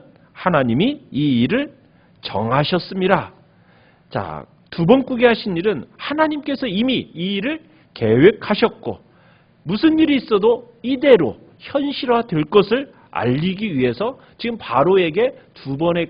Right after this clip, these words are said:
꿈을 겹쳐서 꾸게 하셨다라는 겁니다. 이 둘이라는 숫자는 어떻게 보면 확신의 숫자인 거죠.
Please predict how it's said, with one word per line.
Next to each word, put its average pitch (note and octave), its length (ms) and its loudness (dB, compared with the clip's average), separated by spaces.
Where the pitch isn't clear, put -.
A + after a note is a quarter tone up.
꿈을 D4 380 -4
겹쳐서 F#3 500 -4
꾸게 D#3+ 240 -8
하셨다라는 B2 600 -6
겁니다. D2+ 460 -14
이 G#3 200 -4
둘이라는 E3+ 640 0
숫자는 D3 440 -6
어떻게 - 320 -6
보면 B2 380 -4
확신의 F3+ 720 -10
숫자인 C3+ 360 -10
거죠. - 220 -12